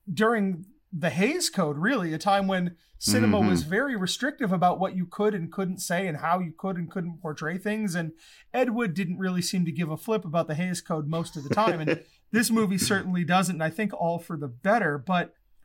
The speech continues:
Speaker 1: what this movie is, in a lot of ways, it becomes a roadmap for normalizing and explaining why heterosexual men should wear women's clothes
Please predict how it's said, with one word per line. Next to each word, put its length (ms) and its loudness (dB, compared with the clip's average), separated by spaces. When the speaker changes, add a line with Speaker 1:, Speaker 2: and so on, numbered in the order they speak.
Speaker 1:
what 240 2
this 200 -2
movie 400 4
is, 240 2
in 160 -2
a 80 0
lot 300 4
of 60 2
ways, 460 -2
it 180 0
becomes 600 0
a 80 4
roadmap 920 2
for 720 0
normalizing 800 4
and 140 0
explaining 1160 -2
why 480 4
heterosexual 1040 2
men 400 -4
should 300 0
wear 200 4
women's 360 2
clothes 580 -6